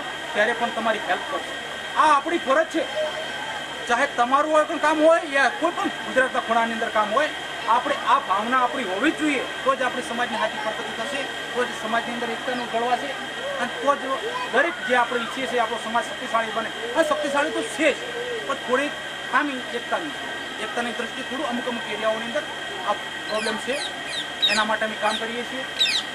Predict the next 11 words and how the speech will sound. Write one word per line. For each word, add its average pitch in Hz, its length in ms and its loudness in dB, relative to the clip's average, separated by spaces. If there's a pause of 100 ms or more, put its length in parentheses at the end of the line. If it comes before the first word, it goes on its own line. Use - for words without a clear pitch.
(460)
અને 208 180 0 (400)
તમારો 233 400 4 (380)
દરેક 294 320 4
યુવાનો 214 420 2
વડીલોનો 208 400 2
ખૂબ 208 140 -6
ખૂબ 208 120 2
આભાર, 202 260 4
તમે 214 200 -6
મને 202 240 -6
સાંભળ્યો. 175 360 -2